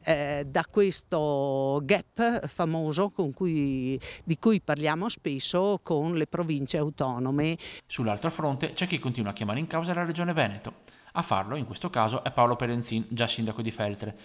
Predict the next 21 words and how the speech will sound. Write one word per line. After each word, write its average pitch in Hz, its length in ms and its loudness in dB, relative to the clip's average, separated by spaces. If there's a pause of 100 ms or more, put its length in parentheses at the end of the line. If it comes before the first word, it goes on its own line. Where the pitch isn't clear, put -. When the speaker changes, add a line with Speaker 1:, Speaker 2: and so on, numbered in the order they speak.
(140)
Speaker 2:
che 117 140 -6
guarda 113 240 4
al 107 80 0
prossimo 127 340 -2
assestamento 160 480 -4
di 185 100 -2
bilancio 131 360 0
di 143 80 -6
Venezia, 117 520 -4
dove 117 200 -2
risulta 110 360 -4
un 104 60 -2
avanzo 104 320 -4
libero 104 300 -4
di 98 80 -10
amministrazione 104 720 -6
di 104 160 -6
dodici 139 360 -2
milioni 160 300 -2
di 175 120 0
euro. - 320 -4